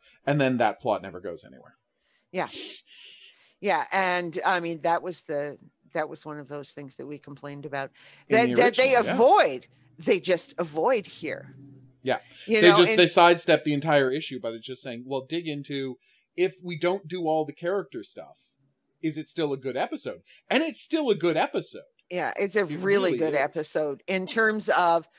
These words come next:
Speaker 2: on its own. I mean, it's just that we have this love of Spencer Reid,
Speaker 1: Yeah.
Speaker 2: but it doesn't need it. Um,
Speaker 1: No.
Speaker 2: and if they had done, s-, like, the only complaint we ever had about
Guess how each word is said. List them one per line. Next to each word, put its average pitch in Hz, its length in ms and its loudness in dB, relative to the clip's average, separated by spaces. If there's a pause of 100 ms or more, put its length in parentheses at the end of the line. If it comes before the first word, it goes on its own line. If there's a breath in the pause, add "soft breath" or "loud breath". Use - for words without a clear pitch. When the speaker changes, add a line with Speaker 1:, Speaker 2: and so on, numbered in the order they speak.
(720 soft breath)
Speaker 2:
on 190 160 4
its 185 160 -2
own. 214 260 4
I 196 100 2
mean, 202 360 -2
it's 214 180 -2
just 214 220 -2
that 170 140 -4
we 202 160 -4
have 190 320 0
this 170 180 -8
love 175 240 -4
of 165 140 -10
Spencer 160 460 -8
Reid, 175 500 -6 (460 soft breath)
Speaker 1:
Yeah. 139 140 -8 (140)
Speaker 2:
but 202 260 2 (380)
it 220 140 0
doesn't 208 380 0
need 208 340 -2
it. 151 340 -2 (560)
Um, 180 240 4
Speaker 1:
No. 180 60 -6
Speaker 2:
and 214 160 2
if 220 180 2
they 202 120 0
had 185 220 -6
done, 190 180 2
s-, - 160 -4 (260 loud breath)
like, 262 180 2
the 262 120 -4
only 294 240 0
complaint 247 560 -4
we 214 160 0
ever 196 220 0
had 220 260 0
about 185 340 0